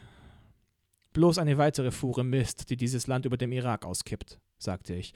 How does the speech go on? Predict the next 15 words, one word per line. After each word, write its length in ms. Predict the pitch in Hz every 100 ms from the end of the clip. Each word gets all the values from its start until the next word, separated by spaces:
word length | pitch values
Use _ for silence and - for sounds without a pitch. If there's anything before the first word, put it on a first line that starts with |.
| - -
„Ich 120 | 127
glaube, 400 | 151 147 151 127
wenn 120 | 139
sie 120 | 151 143
die 140 | 147
in 80 | 151
meine 220 | 143 147
Stadt 240 | 135 123
schicken 340 | - 139 131 120
würden, 220 | 131 135
ich 140 | 123
würde 200 | 120 127
ein 120 | 127 123
Terrorist 520 | 127 131 123 - -
werden.“ 320 | 87 87 90